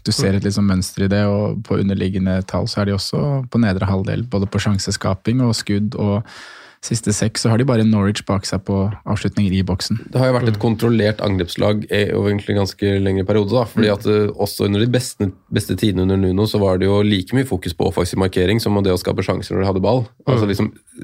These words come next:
Speaker 3: sørg for å ikke få en kontring imot.
Speaker 1: Mm.
Speaker 3: Eh, så, så Wolverhampton har et eller annet, eh, der hvor de har vært, hvis man tar en sånn,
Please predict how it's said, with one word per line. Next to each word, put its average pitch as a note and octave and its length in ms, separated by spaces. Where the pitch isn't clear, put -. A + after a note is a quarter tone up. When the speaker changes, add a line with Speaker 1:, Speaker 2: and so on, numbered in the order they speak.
Speaker 3:
sørg G2+ 360
for - 80
å - 100
ikke G2+ 260
få F#2 160
en G2+ 80
kontring F#2+ 300
imot. G#2 300
Speaker 1:
Mm. F#2+ 120
Speaker 3:
Eh, F#2+ 540
så, F#2+ 920
så G2 220
Wolverhampton G2 400
har A2+ 180
et - 100
eller A2 140
annet, G#2 200
eh, G#2 200
der G#2 160
hvor A#2 140
de A2 80
har G#2 140
vært, - 420
hvis G2+ 100
man A2+ 100
tar G#2 160
en G2 60
sånn, G#2 500